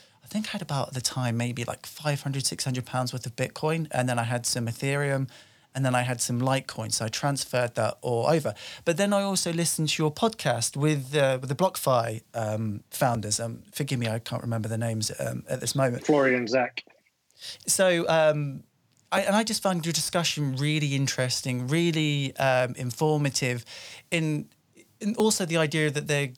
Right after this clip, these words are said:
Speaker 1: gonna develop an ecosystem of financial, um, services around, um, around sort of, like, Bitcoin, um, which is really interesting, um, as well. And I guess the thing that sort of stuck out for me, and maybe for you, was the idea when he was talking about, um,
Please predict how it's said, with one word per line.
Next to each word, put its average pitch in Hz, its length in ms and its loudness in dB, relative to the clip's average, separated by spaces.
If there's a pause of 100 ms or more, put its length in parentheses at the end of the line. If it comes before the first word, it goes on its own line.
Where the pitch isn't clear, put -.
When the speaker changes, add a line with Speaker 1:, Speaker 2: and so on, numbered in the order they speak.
(120)
Speaker 1:
gonna 143 160 2
develop 147 380 0
an 139 60 -4
ecosystem 139 640 -2
of 123 80 -4
financial, 131 1120 -2
um, 131 180 2
services 143 560 2
around, 139 880 2
um, 107 480 -2
around 165 340 4
sort 139 160 -4
of, 131 80 0
like, - 140 -6
Bitcoin, - 720 -8 (100)
um, 120 160 0
which 123 160 -4
is 120 180 -2
really 127 300 -2
interesting, 117 720 -2 (460)
um, 113 400 2 (520)
as 147 140 2
well. 143 220 4
And 143 200 0
I 139 60 2
guess 160 220 0
the 156 100 -4
thing 147 220 -2
that 139 80 -4
sort 143 180 -4
of - 20 -2
stuck - 240 -2
out 139 140 0
for - 100 -8
me, 135 140 0
and 127 220 0
maybe 135 280 0
for 117 140 -6
you, 143 240 0
was 123 160 -2
the 135 80 0
idea 127 340 0
when 127 120 -2
he 123 100 -2
was 123 140 -2
talking 131 400 -6
about, 117 440 0
um, 110 340 -4